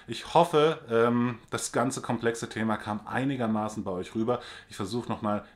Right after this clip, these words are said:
dezidiert Videos dazu zu machen, wo ich das erklären kann. Gerne auch das, äh, das System und die Situation der Milizen im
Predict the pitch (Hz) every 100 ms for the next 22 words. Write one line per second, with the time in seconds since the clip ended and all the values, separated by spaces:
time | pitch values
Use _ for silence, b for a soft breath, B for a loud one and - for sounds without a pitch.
0 | - 120 117 107 110 104 107 113 110 -
1 | 101 95 98 95 95 95 92 92 90 117
2 | 117 117 110 104 101 92 92 90 90 -
3 | 85 - - 90 90 87 B B B 98
4 | - 98 - 120 120 110 98 95 104 101
5 | 92 - 101 104 90 92 92 B B B
6 | - 110 147 170 135 131 123 113 107 104